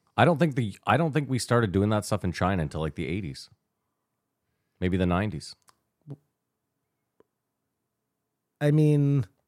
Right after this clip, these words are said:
Speaker 2: yeah, I mean, maybe you're right. Like, in the seventies, like, where was a Frisbee made? Do you think that was made in America? At, like, the Frisbee plant in Ohio.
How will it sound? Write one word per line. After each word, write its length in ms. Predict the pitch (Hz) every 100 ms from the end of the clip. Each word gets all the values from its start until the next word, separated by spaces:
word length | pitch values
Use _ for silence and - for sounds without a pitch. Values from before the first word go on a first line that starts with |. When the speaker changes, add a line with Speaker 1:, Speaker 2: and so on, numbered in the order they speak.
| _ _ _
Speaker 2:
yeah, 240 | 185 240 233
I 60 | 202
mean, 180 | 208
maybe 200 | 202 226
you're 100 | 233 147
right. 220 | 135 156
Like, 160 | 151 156
in 60 |
the 100 | 151
seventies, 560 | - 160 147 147 139 110
like, 160 | 131
where 160 | 135 127
was 160 | 135 120
a 60 |
Frisbee 480 | - 131 117 113 117
made? 240 | 101 92
Do 80 | 87
you 60 | 110
think 180 | 123 107
that 180 | 113
was 160 | 110 101
made 220 | 110 101
in 120 | 107
America? 640 | 101 113 107 92 - 78 - _ _ _
At, 120 | 117 104
like, 180 | 98 -
the 80 |
Frisbee 520 | - - 139 107 135 127
plant 440 | 85 127 120 107
in 120 | 113
Ohio. 540 | 110 95 117 110 92